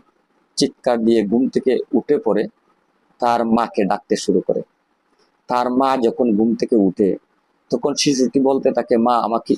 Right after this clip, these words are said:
ইঁদুরে কামড় দিয়েছে।" তখন মা কোনো কিছু না বুঝে এই দিক ওই দিক তাকিয়ে দেখতেছে আসলো কি কামড় দিয়েছে, সাপে কামড় দিয়েছে নাকি ইঁদুরে কামড় দিয়েছে।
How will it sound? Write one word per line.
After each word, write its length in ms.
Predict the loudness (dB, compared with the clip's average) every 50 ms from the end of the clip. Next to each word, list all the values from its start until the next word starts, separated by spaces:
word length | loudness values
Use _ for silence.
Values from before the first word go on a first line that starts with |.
| 2
ইঁদুরে 320 | 2 4 4 4 4 4 2
কামড় 360 | 0 -2 -2 -2 -2 0 2
দিয়েছে।" 340 | 2 0 0 0 -4 -8 -10 _ _ _ _ _ _ _ _ _ _ _ _ _ _ _ _ _ _ _ _
তখন 340 | -4 -2 0 0 2 2
মা 420 | 2 2 2 2 0 0 -2 -4 -8 _ _ _ _ _ _ _
কোনো 220 | 0 2 2 2 2
কিছু 320 | 2 -2 -4 0 0 2
না 180 | 2 2 2 2
বুঝে 420 | 2 0 0 2 2 2 2 0 -2 -8 _ _ _ _ _ _ _ _ _ _ _ _ _ _ _
এই 200 | 0 2 2 2
দিক 260 | 4 4 4 2 2 0 _
ওই 140 | 4 4 4
দিক 280 | 6 4 4 2 2 -4 _ _ _ _ _ _ _ _ _ _ _ _ _ _ _ _ _ _ _ _ _ _ _
তাকিয়ে 380 | -4 -4 -2 2 2 4 4
দেখতেছে 540 | 4 2 0 -2 0 _ -4 -4 0 0 0
আসলো 440 | 0 0 -2 0 2 2 2 2 -2 -4 _ _ _ _ _ _ _ _ _ _ _ _ _
কি 180 | 0 2 2 2
কামড় 380 | 2 -2 -2 0 0 -2 0
দিয়েছে, 420 | 2 2 2 2 0 -2 -6 -6 -6 _ _ _ _ _ _ _ _ -20 -20 -20 -20 _ -20 _ _ _ _ _ _ _ _ _ _ _ _
সাপে 380 | -6 -4 -2 -2 -2 -2 -2 -4
কামড় 320 | -2 -2 -2 0 0 0
দিয়েছে 420 | 2 2 2 2 2 2 2 0 2
নাকি 400 | 2 2 0 0 0 2 2 4
ইঁদুরে 280 | 4 4 4 4 4
কামড় 340 | 2 0 -2 -2 0 -2 0
দিয়েছে। 380 | 2 2 2 2 0 -4 -10